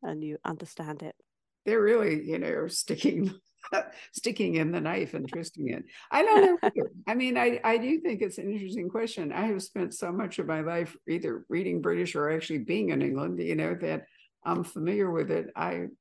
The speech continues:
Speaker 2: I, I told you about the bus, didn't I? My trip on the bus.
Speaker 1: Yes, you did.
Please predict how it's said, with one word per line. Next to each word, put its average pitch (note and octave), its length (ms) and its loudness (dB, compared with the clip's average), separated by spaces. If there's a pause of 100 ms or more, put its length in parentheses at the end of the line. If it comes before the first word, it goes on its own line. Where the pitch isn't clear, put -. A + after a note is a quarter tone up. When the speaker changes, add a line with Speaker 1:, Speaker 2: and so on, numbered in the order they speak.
(260)
Speaker 2:
I, D#4+ 200 0 (300)
I D4+ 120 -2
told F#4+ 300 -4
you - 80 0
about D3+ 300 -2
the - 80 -8
bus, - 320 -4
didn't D3+ 320 -2
I? A3 100 -2
My F#3+ 180 -2
trip F#3+ 260 -6
on F3+ 160 -4
the E3+ 60 -4
bus. - 380 -6 (180)
Speaker 1:
Yes, F#4 320 4
you E4+ 80 6
did. F4 440 2